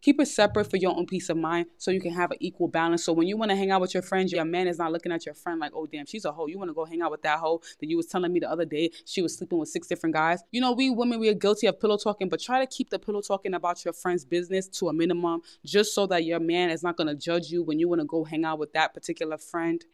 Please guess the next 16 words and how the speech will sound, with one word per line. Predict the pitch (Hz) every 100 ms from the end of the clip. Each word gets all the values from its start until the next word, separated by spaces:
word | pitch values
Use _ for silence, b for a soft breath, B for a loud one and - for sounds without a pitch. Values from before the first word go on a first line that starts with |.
| _
Now | 185 185
let's | 185 269 -
cheers. | - 156 135 135 - _
We're | 226
gonna | 294 339
cheers | 302 226 202 202 -
to | - 165
being | 156 175 196
in | 214 220
relationships | 185 170 202 - 233 220
and | 175 170
not | 190 180
losing | 165 190 220 247 -
our | 170 165 165 -
identity. | 151 151 156 - 113 - -
Cheers. | - 147 143 - -